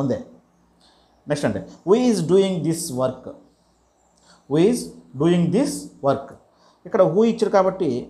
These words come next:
who తోటే start చేద్దాం. by whom-తో కాకుండా who-తో start చేద్దాం. ఇక్కడ చూడండి, ఇంతవరకు main వెర్బ్స్ ఇచ్చాడు. ఇప్పుడైతే helping verb,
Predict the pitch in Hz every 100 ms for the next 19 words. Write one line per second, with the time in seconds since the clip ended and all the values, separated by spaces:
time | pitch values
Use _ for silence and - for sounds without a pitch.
0 | - 208 202 202 208 160 120 110 95 -
1 | - _ - 143 160 151 151 - 143 147
2 | 226 - - _ _ _ 262 226 170 117
3 | 95 - - _ _ _ _ _ _ _
4 | _ 196 - 277 262 233 170 123 123 -
5 | - 170 196 240 247 247 220 175 226 240
6 | 220 - 180 - 147 - - 175 220 214
7 | 214 160 165 196 196 196 180